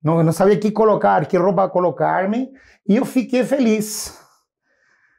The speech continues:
Repara que a transformação desse verbo, ele, o, o verbo poner, poner-se nesse primeiro, primeiro caso é vestir-se,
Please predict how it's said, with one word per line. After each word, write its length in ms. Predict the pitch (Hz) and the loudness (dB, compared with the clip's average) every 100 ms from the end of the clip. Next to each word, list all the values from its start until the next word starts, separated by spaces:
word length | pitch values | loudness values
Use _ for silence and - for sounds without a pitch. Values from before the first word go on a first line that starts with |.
| _ _ | _ _
Repara 380 | 185 180 233 285 | -2 2 2 2
que 100 | - | 0
a 80 | 233 | -2
transformação 1300 | - 262 302 320 - 262 240 220 185 - - 170 156 | 0 -2 0 -2 -4 -2 0 0 -2 -2 -2 0 0
desse 480 | 165 202 220 - 151 | 2 2 2 -2 0
verbo, 640 | 160 214 160 117 113 - _ _ _ - - _ _ _ | 2 2 2 0 -6 -8 _ _ _ -20 -20 _ _ _
ele, 300 | 160 - - | -2 -2 0
o, 420 | 170 180 - 156 | 2 2 0 -2
o 80 | 143 | 2
verbo 280 | 180 175 - | 2 2 0
poner, 580 | 214 214 190 214 233 - - - | 0 0 0 0 0 -4 -10 -2
poner-se 580 | 160 165 202 170 - 151 | 0 2 2 0 0 0
nesse 260 | 143 139 | 0 0
primeiro, 320 | 143 147 139 135 | 0 2 0 2
primeiro 360 | 160 175 185 | 2 2 0
caso 440 | - 165 226 - 175 | 0 2 2 0 -4
é 20 | |
vestir-se, 680 | 147 214 214 - 160 254 | 0 -2 -2 2 2 2